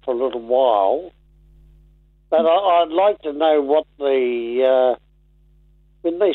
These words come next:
send them over to the various zoos and that, what the rules and regulations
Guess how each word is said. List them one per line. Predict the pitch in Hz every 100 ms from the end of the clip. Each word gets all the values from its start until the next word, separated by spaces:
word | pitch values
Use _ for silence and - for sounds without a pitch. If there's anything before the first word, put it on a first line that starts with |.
| -
send | 175 156
them | 147 143
over | 143 139 131
to | - 127
the | 120
various | 123 131 120 98
zoos | 123 131 143 139 120
and | 127
that, | 123 -
what | 147 -
the | 147
rules | 143 147 139 120
and | 127
regulations | 131 127 123 131 135 123 - 107